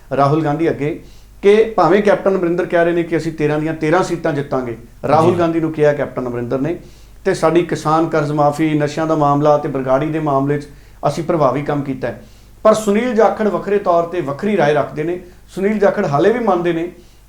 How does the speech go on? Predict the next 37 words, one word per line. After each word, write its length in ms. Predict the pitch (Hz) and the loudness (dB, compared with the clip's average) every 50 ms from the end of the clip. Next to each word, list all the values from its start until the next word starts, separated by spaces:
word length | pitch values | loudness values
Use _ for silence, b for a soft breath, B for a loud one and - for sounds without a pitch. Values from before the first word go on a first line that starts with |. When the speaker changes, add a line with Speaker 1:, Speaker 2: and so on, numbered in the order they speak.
| - - | -12 -4
Speaker 1:
ਕਿ, 380 | 185 185 190 185 190 196 - - - - - - - | -2 0 0 0 -2 -4 -8 -12 -20 -20 -16 -8 -4
ਅ, 240 | 160 160 156 - - - - - - - - - - - - - | -2 -2 -2 -2 -6 -10 -18 -20 -20 -20 -20 -20 -20 -20 -16 -10
ਜਿਹੜਾ 580 | 139 156 175 170 180 180 - - - - - - - - - - - - - 196 | -2 0 2 4 4 4 2 2 -2 -6 -16 -20 -20 -20 -20 -20 -14 -4 -2 -2
ਅਸਲ 420 | 196 196 - 262 247 240 226 - - | 0 2 2 4 4 4 4 2 0
ਮਸਲਾ 340 | 151 160 156 151 - 208 196 | 0 0 0 2 2 4 4
ਹੈ 60 | 175 | 4
ਕਿਸਾਨ 440 | - - 156 - 175 170 185 196 202 | 2 -2 -8 -6 -2 -2 0 0 0
ਕਰਜ਼ 220 | - 180 165 151 | 0 -2 -2 0
ਮਾਫੀ 300 | 160 160 143 139 139 180 | -2 -2 -2 -2 -2 -4
ਦਾ, 300 | 165 151 123 - - b b b b b b b 123 113 | -2 -2 -2 -2 -4 b b b b b b b -12 -8
Speaker 2:
ਜੀ, 140 | 117 123 | -4 0
Speaker 1:
ਉਹ 100 | 120 220 | 0 0
Speaker 2:
ਜੀ। 60 | - - | 2 2
Speaker 1:
ਜ਼ਿਆਦਾ 280 | 139 160 190 208 226 | 4 4 6 6 6
ਲੋਕਾਂ 280 | 220 202 170 - 180 175 | 4 4 2 2 -2 -2
ਤੱਕ 220 | - 175 175 170 | -2 -2 -4 -4
ਉਹਦਾ 140 | 170 165 175 | -2 -2 -2
ਫਾਇਦਾ 320 | - - 147 139 135 143 | -2 0 -2 0 0 0
ਨਹੀਂ 180 | 139 131 156 170 | -2 0 -2 -4
ਪੁੱਜਿਆ, 320 | 165 151 135 127 156 160 | -4 -4 -8 -4 -4 -4
ਬਹੁਤ 340 | 165 160 165 170 170 - - 156 | -2 0 -2 -4 -4 -2 -2 -2
ਘੱਟ 140 | 135 - 180 | -2 -2 -4
ਲੋਕਾਂ 280 | 185 180 - - 160 | -4 -4 -4 -4 -6
ਤੱਕ 200 | 147 156 147 147 | -6 -6 -6 -6
ਉਹਦੇ 120 | 147 147 156 | -6 -6 -6
ਫਾਇਦੇ 360 | 147 - 131 123 120 120 127 | -6 -4 -4 -4 -2 -4 -4
ਦਾ 120 | 120 123 | -4 -4
ਦਾਇਰਾ 300 | 120 113 117 113 110 113 | -4 -4 -4 -4 -4 -6
ਹੈ। 160 | 104 104 104 - b b b b b b b - | -8 -10 -12 -14 b b b b b b b 2
ਸੋ 80 | 233 | 2
ਇਸ 140 | 220 208 - | 2 2 4
ਕਰਕੇ 260 | - 226 214 220 220 | 2 2 2 4 2
ਇਹ 80 | 226 214 | 2 2
ਸਾਰੀਆਂ 360 | 220 - 196 220 254 262 240 | 2 2 2 2 2 2 2
ਗੱਲਾਂ 240 | 202 196 170 170 170 | 2 2 2 2 0
ਨੇ 100 | 170 165 | -2 -2
ਜਿਹੜੀਆਂ 340 | 156 160 160 156 156 143 | -2 -4 -6 -4 -6 -6